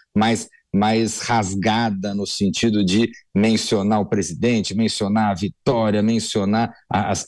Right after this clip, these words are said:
os elementos de transição, é uma característica do presidente Bolsonaro, que naturalmente acaba não, não tendo essa, essa polidez, essa característica de eventualmente, é, é, é, se utilizar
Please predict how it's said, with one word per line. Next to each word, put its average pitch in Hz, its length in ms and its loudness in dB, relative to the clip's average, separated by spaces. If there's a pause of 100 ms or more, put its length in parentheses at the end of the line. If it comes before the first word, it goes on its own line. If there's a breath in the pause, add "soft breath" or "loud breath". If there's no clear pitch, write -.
(160)
os 104 160 0
elementos 113 480 0
de 101 160 -2
transição, 104 840 -2 (480 loud breath)
é 185 180 2
uma 196 180 0
característica 202 840 -2
do 107 140 -2
presidente 90 560 -2
Bolsonaro, 82 640 0 (300 loud breath)
que 180 260 2
naturalmente 165 880 0
acaba 147 440 -2
não, 147 420 -2 (220)
não 139 240 2
tendo 151 420 0
essa, 139 380 -2
essa 120 200 -4
polidez, 120 760 0
essa 104 260 -4
característica 117 960 -2
de 113 220 -2 (420 loud breath)
eventualmente, 110 920 0 (220)
é, 107 60 2
é, 107 100 0
é, 95 840 0 (200)
se - 220 -4
utilizar 113 760 0